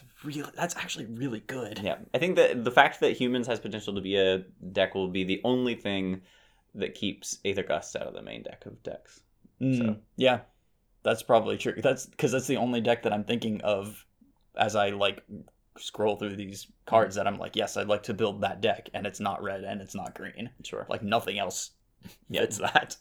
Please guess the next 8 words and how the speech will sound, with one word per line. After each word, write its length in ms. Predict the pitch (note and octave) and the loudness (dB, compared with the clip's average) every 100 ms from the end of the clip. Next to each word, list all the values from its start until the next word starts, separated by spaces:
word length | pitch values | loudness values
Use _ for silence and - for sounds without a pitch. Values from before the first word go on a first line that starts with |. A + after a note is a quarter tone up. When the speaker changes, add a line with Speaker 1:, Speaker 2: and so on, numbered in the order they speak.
| _ | _
Speaker 2:
Right. 200 | F2+ - - - - _ | -6 -6 -10 -18 -20 _
Speaker 1:
Next 220 | C3 - | 0 4
up, 120 | D3 | 2
we've 200 | C3+ C3+ A2 | 2 4 8
got 300 | C#3 C#3 - - | 10 8 0 -6
a 140 | B2 | 2
card 220 | D3 C3 | 6 10
that 200 | C3 B2+ | 10 8